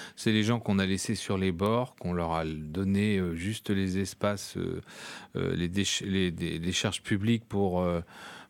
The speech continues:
pour se réaliser. Ils viennent tous de, d'horizons différents, donc ils ont pas de ligne, de langue commune. Et donc, ben, euh, dans cette espèce de tour de Babel im-, imposé, euh, quel langage va prendre le dessus ?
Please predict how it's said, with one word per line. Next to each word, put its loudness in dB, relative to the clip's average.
pour -6
se 2
réaliser. 4
Ils 6
viennent 6
tous 2
de, 4
d'horizons 4
différents, 2
donc -2
ils 0
ont 2
pas 0
de -4
ligne, 2
de 2
langue 2
commune. 2
Et 2
donc, 2
ben, 0
euh, -8
dans 2
cette 0
espèce 0
de 2
tour 0
de 4
Babel 4
im-, 2
imposé, 2
euh, 2
quel 4
langage 2
va -2
prendre -2
le 0
dessus ? -8